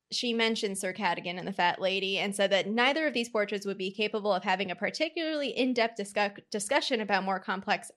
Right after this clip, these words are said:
aspects of their lives. Literally and metaphorically, they're two-dimensional, which I thought was interesting because, like, there is some sort of thought that goes into it. Like,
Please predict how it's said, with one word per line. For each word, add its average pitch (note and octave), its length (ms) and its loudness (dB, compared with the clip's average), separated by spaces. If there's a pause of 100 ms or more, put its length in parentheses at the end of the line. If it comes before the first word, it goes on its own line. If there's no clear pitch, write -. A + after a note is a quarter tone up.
(100)
aspects A3+ 480 2
of F3+ 60 -4
their F3 140 0
lives. E3 320 0 (500)
Literally D4 960 4 (220)
and G#3+ 220 2
metaphorically, G#3 1080 2 (140)
they're F#3+ 160 2
two-dimensional, G3 960 -2
which A3 140 2
I A3+ 120 8
thought B3 160 10
was G#3+ 140 4
interesting F#3 580 -4
because, F3+ 340 -6
like, F3 220 -6 (140)
there G3+ 180 0
is G3 240 0
some G3 140 -4
sort F3+ 180 -4
of F#3+ 120 -6
thought E3+ 300 2
that E3 160 -4
goes E3+ 220 -4
into F#3+ 320 -8
it. D#3+ 160 -6
Like, F3 320 -2